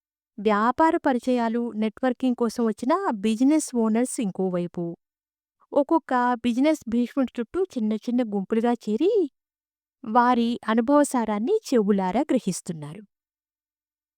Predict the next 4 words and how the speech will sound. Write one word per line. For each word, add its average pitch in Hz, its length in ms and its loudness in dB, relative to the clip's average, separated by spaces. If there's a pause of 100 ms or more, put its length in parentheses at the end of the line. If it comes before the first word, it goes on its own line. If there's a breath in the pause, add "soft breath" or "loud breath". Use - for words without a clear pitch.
(260)
వేదిక 226 420 2
మీద 262 260 0
వివిధ 247 560 -2
కార్యక్రమాలు, 208 840 0